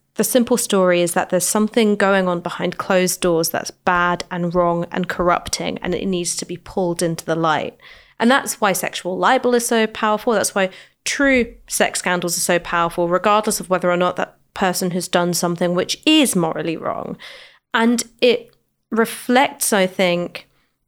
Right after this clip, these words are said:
how far away from power we feel. And that feeling of powerlessness, it can also be manipulated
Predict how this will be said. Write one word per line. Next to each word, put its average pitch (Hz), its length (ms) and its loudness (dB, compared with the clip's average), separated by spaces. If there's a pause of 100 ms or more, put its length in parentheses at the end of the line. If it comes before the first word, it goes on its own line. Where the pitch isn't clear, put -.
(640)
how 202 380 2
far 247 420 2
away 214 240 4
from 180 220 -2
power 170 580 0 (300)
we 175 240 2
feel. - 580 0 (240)
And 220 140 4
that 311 180 2
feeling 262 460 0
of 170 100 -10
powerlessness, 175 800 -2
it - 120 -12
can 190 100 -4
also 190 180 0
be 175 300 -2
manipulated 180 840 -2